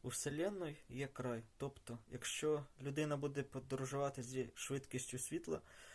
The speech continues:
триста тисяч кілометрів в секунду протягом мільярди років, то врешті-решт, е, вона дос-, дістанеться поза матерію. Біблія називає це місце третім небом.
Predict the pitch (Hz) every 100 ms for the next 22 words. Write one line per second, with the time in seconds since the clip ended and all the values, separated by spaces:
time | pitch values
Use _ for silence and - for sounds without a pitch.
0 | - - 139 143 - 131 - 139 131 -
1 | - 135 131 131 127 - 131 135 131 123
2 | 123 - 135 131 127 127 127 123 117 123
3 | 127 - 117 120 131 151 - 143 175 180
4 | - - - - 117 117 131 147 123 -
5 | - 127 - 127 127 - 143 156 151 -
6 | 120 117 131 - - 139 135 120 123 -
7 | - 123 123 120 117 113 - - - -
8 | - - 147 196 180 175 151 - 139 151
9 | 143 - 135 156 - 127 127 139 135 127
10 | 123 117 110